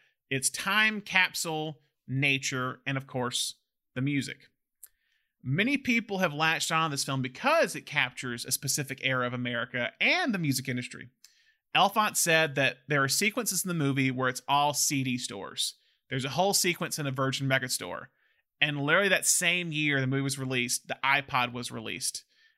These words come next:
and it all went away. M P threes were around, people would use Napster, but people are still, were still buying C Ds. It's a snapshot of the end of that time in the music business where it was about,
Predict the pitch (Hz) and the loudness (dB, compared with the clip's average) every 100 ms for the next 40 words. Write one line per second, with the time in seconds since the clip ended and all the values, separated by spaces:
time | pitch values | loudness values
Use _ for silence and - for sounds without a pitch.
0 | - 139 139 143 151 156 147 139 123 69 | -4 0 0 4 4 6 2 0 0 -2
1 | 135 _ _ 156 180 196 175 170 160 156 | -4 _ _ -2 0 0 -2 2 2 2
2 | 156 143 147 143 139 135 170 151 147 143 | 0 2 2 2 0 -6 -6 -4 -2 -2
3 | 135 135 131 - 131 123 123 _ _ _ | 2 2 2 0 -4 -2 -4 _ _ _
4 | _ - 156 143 240 233 180 - 190 190 | _ -4 -2 0 0 2 2 0 0 -2
5 | 156 151 - 208 135 160 190 220 180 - | 0 -4 -2 -2 0 0 2 2 2 0
6 | 143 127 117 82 - - - _ - - | 0 -2 -2 -4 -4 -4 -6 _ -20 -6
7 | 151 151 147 156 180 190 - - 180 180 | -4 -2 0 0 2 2 0 -2 0 0
8 | 143 135 131 123 160 180 156 160 - 160 | -2 -2 -4 -4 -4 -4 2 2 2 0
9 | 156 147 135 131 131 139 131 131 123 123 | 0 0 0 2 2 0 -4 -6 -4 -4
10 | 123 - _ - 135 123 127 - 135 139 | -4 -6 _ -4 -2 -2 -4 -4 0 2
11 | 131 | 2